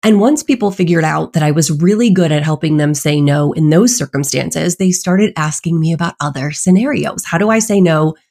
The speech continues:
to my mother-in-law who's always dropping by without calling? How do I say politely to my always gossiping coworker, "I don't want to participate in that"?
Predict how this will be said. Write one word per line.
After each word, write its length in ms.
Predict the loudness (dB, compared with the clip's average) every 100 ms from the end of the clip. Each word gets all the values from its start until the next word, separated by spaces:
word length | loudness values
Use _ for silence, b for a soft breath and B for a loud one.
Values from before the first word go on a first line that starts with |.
| _ _ _
to 80 | 0
my 100 | 2
mother-in-law 560 | 2 2 -2 -4 -4 -2
who's 180 | -2 -2
always 300 | 0 2 2
dropping 340 | 0 -4 -2 -2
by 160 | -2
without 240 | -4 -4 -4
calling? 340 | -6 -6 -6
How 120 | -4
do 140 | 0 0
I 100 | 0
say 540 | -2 0 2 2 2 b b _
politely 540 | -4 0 0 0 -2 -2
to 160 | 2
my 220 | 2 0 0
always 340 | 0 2 0
gossiping 520 | 0 -4 -4 -4 -4 0
coworker, 680 | 0 0 -2 -4 -4 -2 -4
"I 60 |
don't 180 | -4 -4
want 120 | -6
to 60 | -6
participate 640 | -6 -2 -2 -2 -4 -4
in 100 | -4
that"? 240 | -4 -6